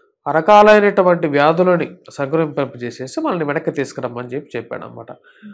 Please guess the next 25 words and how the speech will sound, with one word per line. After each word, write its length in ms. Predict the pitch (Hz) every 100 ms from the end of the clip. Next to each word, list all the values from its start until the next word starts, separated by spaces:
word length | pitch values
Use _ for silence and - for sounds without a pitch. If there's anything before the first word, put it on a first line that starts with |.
| _ _
అంతటా 340 | - 190 208 202
ఆ 40 |
కన్య 460 | 196 180 180 185 170
విలంబ-, 460 | 156 165 180 160 139
ఆ, 440 | 143 143 139 131 135
విల-, 320 | 143 165 175 175
విలపించడం 640 | 147 160 185 175 - 156 135
జరి-, 380 | 127 123 123
చేస్తుందన్నమాట, 480 | 139 127 _ 110 110
అంటే 140 | 143 180
రోధిస్తున్నదన్నమాట. 880 | 156 160 175 - 120 110 110 117 - - _ _ _ - _
ఆమె 300 | - 156 190 190
కళ్ళలో 560 | 180 185 214 214 214 208
నుంచి 260 | 208 202
ఆ 80 | 202
వచ్చినటువంటి 680 | 170 165 175 165 160 147 143
ఆ 160 | 135 131
యొక్క 200 | 131 131
బాష్పాలు 760 | 120 131 160 - - 180 160
ఏవైతే 300 | 135 131 127
ఉన్నాయో 480 | 117 120 156 247 240 _ _ _ _ _ _ _ -
అవి 160 | 165
కింద 220 | 175 170
పడి 480 | 202 190 175 139 175 175
ధూమకేతువుగా 1040 | 147 120 120 175 202 208 190 170 165 156